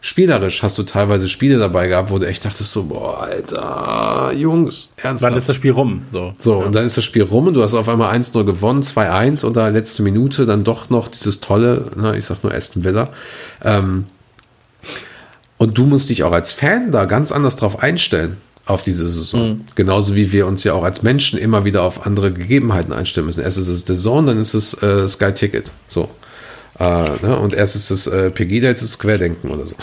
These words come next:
Speaker 1: <laughs> Als Beispiel.
Speaker 2: Ja.
Speaker 1: Nee, du musst dich da halt
Speaker 2: Das
Speaker 1: einfach
Speaker 2: ist, äh, ist ungefähr das Gleiche alles,
Speaker 1: So
Speaker 2: ja.
Speaker 1: total, ja. <laughs> Nee, aber du musst dich halt schon drauf, drauf einstellen, dass auch vielleicht der, der Fußball nochmal ganz anders wird, weil,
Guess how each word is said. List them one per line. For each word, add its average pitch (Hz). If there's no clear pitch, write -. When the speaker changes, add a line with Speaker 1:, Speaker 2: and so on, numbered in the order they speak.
Speaker 1:
<laughs> 170
Als -
Beispiel. -
Speaker 2:
Ja. 117
Speaker 1:
Nee, 120
du 120
musst 143
dich 131
da 113
halt 110
Speaker 2:
Das 113
Speaker 1:
einfach 143
Speaker 2:
ist, 131
äh, 135
ist 139
ungefähr 185
das 127
Gleiche 127
alles, 90
Speaker 1:
So 123
Speaker 2:
ja. 127
Speaker 1:
total, 110
ja. 98
<laughs> -
Nee, 147
aber 156
du 135
musst 156
dich -
halt 139
schon 165
drauf, 135
drauf 120
einstellen, 123
dass -
auch 104
vielleicht 95
der, 78
der 80
Fußball -
nochmal 110
ganz 87
anders 80
wird, 85
weil, 90